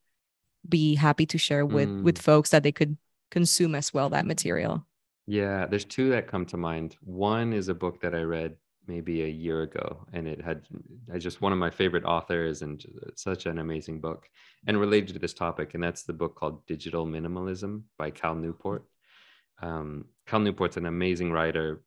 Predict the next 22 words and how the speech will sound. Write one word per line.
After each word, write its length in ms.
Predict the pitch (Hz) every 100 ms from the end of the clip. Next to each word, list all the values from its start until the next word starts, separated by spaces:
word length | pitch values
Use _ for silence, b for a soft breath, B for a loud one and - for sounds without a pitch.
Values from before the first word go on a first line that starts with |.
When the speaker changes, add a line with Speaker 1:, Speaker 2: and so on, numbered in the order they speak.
| _
Speaker 2:
I 40 | 82
love 280 | 87 87
his 140 | 82 80
style 260 | 82 80
of 100 | 80
writing. 460 | 80 78 80 78 80 123
It's 200 | 73 -
very 340 | 87 85 85 82
pragmatic 960 | - 85 80 82 78 80 80 78 _ _ _ _ _ _ - - - 135
and 220 | 117 104
just 180 | 107 - -
easy 380 | 107 110 104
to 160 | 98 92
digest 640 | 87 82 80 82 92 -
and 180 | 78 73
practical. 600 | 78 76 - - 90 92 b b b b -
In 100 | 98
Digital 300 | 113 127 135
Minimalism, 680 | 107 104 101 87 82 85 82
it 80 | 87
looks 240 | 104 -
at 200 | 90 80